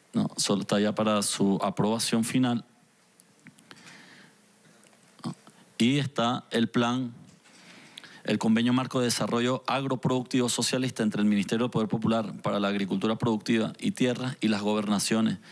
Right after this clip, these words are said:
que se indican de acuerdo a la,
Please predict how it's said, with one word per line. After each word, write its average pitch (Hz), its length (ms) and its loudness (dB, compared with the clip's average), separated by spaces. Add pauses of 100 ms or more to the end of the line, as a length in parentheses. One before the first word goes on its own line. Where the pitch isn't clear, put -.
(180)
que 110 120 0
se - 160 0
indican 104 600 0
de 101 100 0
acuerdo 127 500 -2 (600)
a 113 100 0
la, 104 680 -2